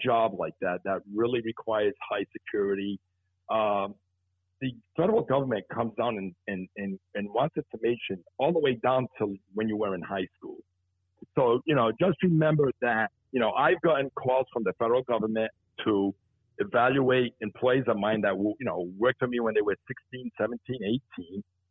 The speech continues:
but now they were trying to get a high clearance job with the government. And they, they wanna know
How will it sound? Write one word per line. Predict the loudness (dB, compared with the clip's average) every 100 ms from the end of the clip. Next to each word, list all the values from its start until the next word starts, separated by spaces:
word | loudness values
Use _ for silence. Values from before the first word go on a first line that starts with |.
| _
but | -2 2
now | 2 2
they | 2
were | 0 0
trying | -2 0
to | 2
get | 0
a | 0
high | 0 0 -2
clearance | -2 -2 -4 -4
job | -4 -4
with | -8
the | -6
government. | -4 -2 -4 -4 -8 _ _ _ _ -4
And | 0 2 4
they, | 2 2
they | 2 4
wanna | 4 4 4
know | 4 4 2